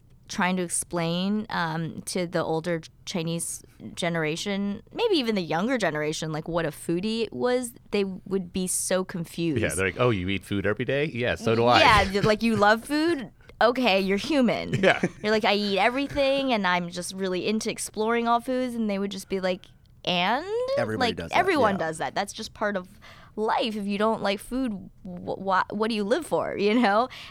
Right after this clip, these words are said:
Speaker 1: And it's so ingrained in the culture, and I wanted to capture that as a texture of the family and of life without elevating it beyond the other textures of life, you know, which is,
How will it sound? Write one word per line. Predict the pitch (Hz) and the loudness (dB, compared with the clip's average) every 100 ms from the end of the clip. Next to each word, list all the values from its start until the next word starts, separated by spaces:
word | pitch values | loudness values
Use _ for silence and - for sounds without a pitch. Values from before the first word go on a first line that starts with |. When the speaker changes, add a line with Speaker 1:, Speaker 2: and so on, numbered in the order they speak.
| - | -10
Speaker 1:
And | |
it's | 214 - | -8 -4
so | - 247 | -2 0
ingrained | 247 220 202 214 | 0 -2 -2 -2
in | 208 | -2
the | 185 | -4
culture, | - 208 208 202 | -4 -4 -2 -4
and | 185 | -2
I | 180 | -2
wanted | 180 185 208 208 | -2 -2 -2 -6
to | - 185 | -6 -8
capture | - - 202 - - 190 180 | -6 -2 -2 -2 -4 -2 -2
that | 175 156 - | -2 -4 -4
as | 170 160 | -6 -6
a | 156 | -8
texture | - 302 - - 185 170 170 - - - - - | -8 -10 -10 -10 -6 -4 -6 -8 -18 -20 -20 -4
of | 185 180 170 180 | 0 0 -2 -6
the | 175 | -6
family | 170 240 277 262 214 | -4 -4 -2 -2 -4
and | 185 170 | -4 -6
of | 165 | -6
life | 160 180 240 208 - - - - - | -6 -4 -2 -2 -6 -18 -20 -14 -10
without | 196 - 180 190 214 202 175 - - - - - - | -10 -2 0 2 2 0 -4 -12 -20 -20 -20 -20 -4
elevating | - 208 214 190 185 180 | 0 2 2 0 0 -2
it | 160 160 | -4 -4
beyond | 180 175 170 170 175 170 165 - - _ - | -4 -2 0 0 0 0 -4 -8 -14 _ -16
the | 175 160 175 | -10 -4 -2
other | - 170 180 | 0 0 0
textures | 165 160 - - 123 64 - - - | -2 -8 -10 -10 -8 -8 -8 -10 -8
of | - 135 | -8 -6
life, | 101 - - | -6 -6 -10
you | 175 160 | -8 -4
know, | 151 139 | -2 -2
which | 139 156 - | -2 -4 -6
is, | 160 160 - | -8 -10 -12